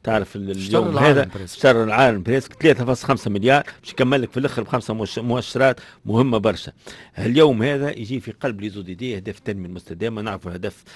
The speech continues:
Speaker 1: عدد ستة اللي هو ال-، الماء والتطهير. نعرفوا هدف التنميه المستدامه لا، حتى العام ألفين وثلاثين لازم نحققوا ال-، ال-، التقدم فيهم في كل شيء. في ألفين وأربعة وعشرين شعارها اليوم هو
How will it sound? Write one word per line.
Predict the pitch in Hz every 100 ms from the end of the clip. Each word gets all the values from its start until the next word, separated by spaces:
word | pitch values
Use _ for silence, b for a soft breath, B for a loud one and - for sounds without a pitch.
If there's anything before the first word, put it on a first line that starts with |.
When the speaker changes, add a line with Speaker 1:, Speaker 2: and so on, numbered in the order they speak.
| B B
Speaker 1:
عدد | - 98 -
ستة | - 127 - 80 _ 92
اللي | 104
هو | 98 110 95 80 B B B
ال-، | - 92 87 87 85 87 87 87 87 98
الماء | 117 113 95
والتطهير. | 95 80 - 104 135 - _
نعرفوا | 82 78 82
هدف | 80 87
التنميه | 92 85
المستدامه | 85 - 82 90 87 - b b _
لا، | 92 80
حتى | - 92
العام | 92 90 90
ألفين | 85 92
وثلاثين | 80 82 120 104
لازم | 92 95
نحققوا | 90 - 92 - 82
ال-، | 82
ال-، | 87 90 - B B
التقدم | - 92 - 98 87
فيهم | - 98
في | 80 82
كل | 98 85
شيء. | 123 127 B B B
في | 120 131 131
ألفين | - 170
وأربعة | 139 127 131
وعشرين | 117 143 110
شعارها | - 123 139 113 101
اليوم | 117 143 113
هو | 127 143